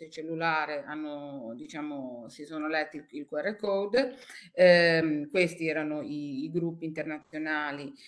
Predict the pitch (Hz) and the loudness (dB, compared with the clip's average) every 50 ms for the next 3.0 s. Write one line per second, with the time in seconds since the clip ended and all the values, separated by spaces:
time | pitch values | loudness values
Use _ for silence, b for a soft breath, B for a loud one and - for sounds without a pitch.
0 | B B - 156 151 147 147 - 160 156 151 147 143 143 143 - 143 139 139 139 | B B -6 -4 -4 -4 0 4 6 8 8 8 6 2 -2 -4 -6 -8 -8 -6
1 | - 135 135 135 - 139 139 147 143 151 147 143 143 139 139 139 135 135 127 - | -6 -6 -6 -6 -6 -8 -10 -10 -8 -8 -6 -6 -6 -8 -8 -8 -8 -6 -8 -8
2 | - - - 139 139 156 175 185 185 175 170 170 - - - 262 277 311 302 | -10 -12 -12 -10 -6 -2 2 6 6 8 6 6 2 -2 -2 0 0 0 -2